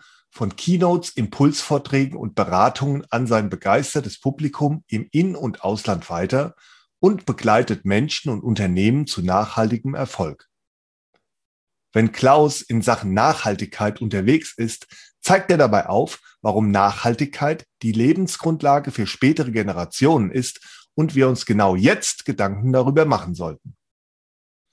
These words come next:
Des Weiteren ist Klaus auch als Podcaster aktiv, hat hier seinen eigenen Podcast Nachhaltig Reich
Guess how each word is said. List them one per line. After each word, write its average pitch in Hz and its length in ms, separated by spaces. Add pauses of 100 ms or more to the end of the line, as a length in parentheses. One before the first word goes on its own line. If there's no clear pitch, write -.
(220)
Des 117 220
Weiteren 151 480
ist - 320
Klaus 107 500
auch 123 140
als 151 160
Podcaster 95 720
aktiv, - 500 (360)
hat - 160
hier 170 180
seinen 131 240
eigenen 131 400
Podcast 143 580
Nachhaltig 104 600
Reich 110 480